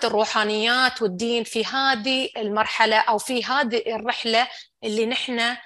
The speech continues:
نتشارك فيها مع مرضانا، على أساس نساعدهم إن شاء الله يوصلون ل-، آم،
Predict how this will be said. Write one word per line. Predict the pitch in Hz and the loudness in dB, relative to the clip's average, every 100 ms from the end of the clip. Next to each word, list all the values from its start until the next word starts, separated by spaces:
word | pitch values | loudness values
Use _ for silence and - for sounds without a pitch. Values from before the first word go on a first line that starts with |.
| - _ _ | -20 _ _
نتشارك | 208 214 - 254 262 247 | -6 0 2 2 0 0
فيها | - 247 226 220 | -4 -4 -4 -4
مع | 214 214 208 208 220 | -4 -4 -4 -6 -8
مرضانا، | 214 202 180 208 208 214 | -6 -4 -2 -2 -2 -2
على | 208 | -4
أساس | - - 202 208 | -6 -8 -8 -6
نساعدهم | - 208 202 190 202 | -4 -2 -2 -6 -8
إن | 196 | -6
شاء | - | -4
الله | 196 196 | -2 -2
يوصلون | 185 190 - 190 190 196 196 - _ _ | -6 -8 -6 -6 -6 -8 -12 -20 _ _
ل-، | 190 214 208 214 - | -2 2 4 2 -2
آم، | 214 196 190 190 185 196 | -10 -8 -6 -6 -8 -12